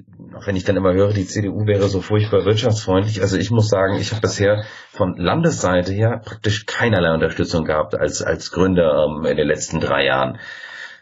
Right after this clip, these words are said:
Von daher, ähm, jetzt im Moment bin ich auch gerade dabei, dass ich eine zweite Gesellschaft am Gründen bin und ich warte seit, ich glaube, drei Monaten darauf, dass sich da in dieser Hinsicht was bewegt. Ähm, also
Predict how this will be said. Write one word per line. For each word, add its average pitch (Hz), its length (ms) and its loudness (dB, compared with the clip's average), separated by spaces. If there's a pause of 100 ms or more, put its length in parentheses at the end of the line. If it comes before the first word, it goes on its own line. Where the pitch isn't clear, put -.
Von 95 180 -2
daher, 92 460 2
ähm, 90 300 0
jetzt - 300 -4
im 110 60 -2
Moment 101 320 2
bin 107 100 2
ich 104 100 2
auch - 160 0
gerade 107 220 2
dabei, 95 320 2
dass 95 140 0
ich 95 120 -2
eine 90 200 2
zweite 90 280 0
Gesellschaft 92 440 2
am 98 120 -2
Gründen 98 300 0
bin 90 220 0
und 80 100 0
ich 82 160 -4
warte 92 240 0
seit, 87 300 2
ich - 120 -8
glaube, 90 300 -2
drei 107 320 -2
Monaten 90 420 0
darauf, 80 360 0
dass - 160 -4
sich - 100 -6
da 90 140 -4
in 78 60 -4
dieser 73 180 0
Hinsicht 73 360 -2
was 73 140 -4
bewegt. 85 500 -2 (420)
Ähm, 87 340 0 (540)
also 92 460 0